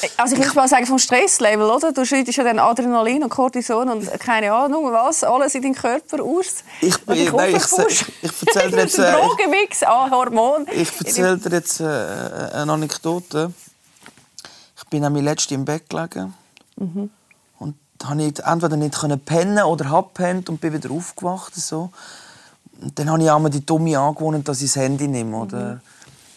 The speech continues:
Speaker 2: Und dann <laughs> habe ich irgendwie,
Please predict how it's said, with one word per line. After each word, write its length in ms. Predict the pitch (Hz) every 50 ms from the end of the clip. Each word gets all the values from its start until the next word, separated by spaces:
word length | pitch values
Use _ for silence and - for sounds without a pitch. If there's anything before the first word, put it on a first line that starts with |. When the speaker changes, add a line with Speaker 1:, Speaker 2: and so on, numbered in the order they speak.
| - _ - - _
Speaker 2:
Und 220 | - 139 127 - -
dann 420 | - - - - - - 202 180 - - - - - - -
<laughs> 420 | - - - - - - - _
habe 220 | - - 117 139 131
ich 80 | -
irgendwie, 360 | 123 147 156 151 147 143 135